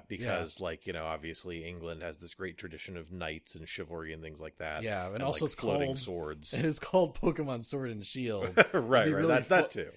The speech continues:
Speaker 2: it'd be really funny if the Sword and Shield
Speaker 1: <laughs>
Speaker 2: Pokemon line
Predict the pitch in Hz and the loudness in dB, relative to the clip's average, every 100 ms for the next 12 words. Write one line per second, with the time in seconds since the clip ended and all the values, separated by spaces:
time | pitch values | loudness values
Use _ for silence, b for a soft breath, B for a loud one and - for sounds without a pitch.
0 | - 170 180 165 185 175 147 151 135 120 | -4 -2 0 4 6 6 4 0 0 0
1 | 107 107 110 - - 143 139 139 127 107 | -2 -2 -2 0 0 2 2 0 -2 -4
2 | 104 - 262 254 240 220 - 139 117 107 | -4 -2 2 2 4 4 4 2 0 -4
3 | 98 101 98 98 95 | -2 -2 0 -2 -4